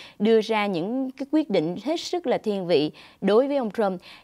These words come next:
Chẳng hạn như vào chiều tối ngày thứ Năm, công tố viên đặc biệt Jack Smith vừa mới gửi đơn ra tòa xin tòa rút lại cái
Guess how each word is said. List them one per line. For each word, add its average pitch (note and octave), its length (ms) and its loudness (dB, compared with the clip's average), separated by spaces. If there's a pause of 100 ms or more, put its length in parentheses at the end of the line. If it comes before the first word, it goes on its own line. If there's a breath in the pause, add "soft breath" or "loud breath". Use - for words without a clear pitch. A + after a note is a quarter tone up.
Chẳng C4 240 6
hạn B3 380 2
như C4+ 280 4
vào A3 200 2
chiều G#3+ 460 2
tối G#3 380 2
ngày C4 320 0
thứ A3+ 140 -4
Năm, B3 240 2 (500 soft breath)
công C#4 200 8
tố D4 160 4
viên B3 320 2
đặc G3+ 180 2
biệt F3+ 260 0
Jack C#4 140 2
Smith C#4+ 300 0 (320 soft breath)
vừa A3+ 280 10
mới C#4 120 2
gửi G#3 240 6
đơn A#3+ 220 4
ra A3+ 180 0
tòa F#3+ 400 0
xin E4+ 480 0
tòa G3+ 380 4
rút A3+ 560 2
lại F3 340 4
cái - 140 -6